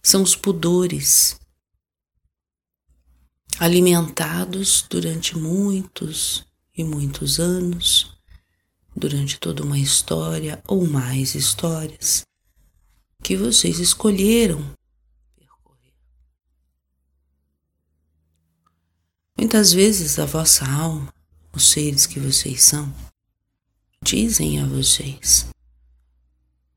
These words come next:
sobre os vossos potenciais, sobre o quanto são mais amplos,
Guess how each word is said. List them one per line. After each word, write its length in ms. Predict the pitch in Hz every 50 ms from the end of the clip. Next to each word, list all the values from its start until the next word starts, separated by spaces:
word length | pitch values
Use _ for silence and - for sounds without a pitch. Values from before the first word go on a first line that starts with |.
| _ -
sobre 280 | - - 165 160 151 156
os 120 | 156 143
vossos 340 | 143 151 139 131 - - -
potenciais, 1200 | - - 151 - - - 143 156 147 - - 147 147 139 135 135 139 143 143 139 139 - - - - - _ _ _ _ _ _ _ _ _ _ _ _ _ _ _ _ _ _ _ _ _ _ _ _ _ _ _ _ _ _ _ _ _ _ _ _ _ _ _ _ _ _ _ _ _ _ _ _ _ _ _ _ _ _ _ _ _ _ _ _ _ _ _ _ _ _ _ _ _ _ _ _ _ _ _ _ _ _ _ _ _ _ _ _ _ _ _ _
sobre 380 | - - - 202 190 175 175 180
o 80 | 180
quanto 360 | 180 - - 196 190 185 185 175
são 260 | - - 175 175 175
mais 960 | 170 165 165 165 165 160 160 151 147 143 - - - - - - - - - _ _ _ _ _ _ _ _ _ _ _ _ _ _ _ _ _ _ -
amplos, 1000 | 190 - 202 202 196 196 - - 160 - 147 143 139 - - - - - - -